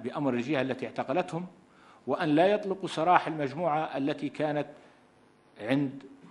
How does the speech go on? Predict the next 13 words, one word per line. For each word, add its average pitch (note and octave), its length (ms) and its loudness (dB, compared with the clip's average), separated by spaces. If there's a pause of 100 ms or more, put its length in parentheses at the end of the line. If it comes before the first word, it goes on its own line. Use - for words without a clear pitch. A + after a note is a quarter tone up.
(180)
درع A#2 300 2
الغربية، A#2+ 640 0
لأنها D3+ 340 -2
مجموعة C3+ 500 -2
تحتاج C3+ 720 -4
لمعاملة A2+ 760 0
قضائية. - 500 -6 (1160)
لكن G2 320 -4
الأمر A#2 580 0 (300)
اللي G#2+ 140 -2
فهمته E3+ 420 -6
هو D#3+ 220 -4
إطلاق F3 560 2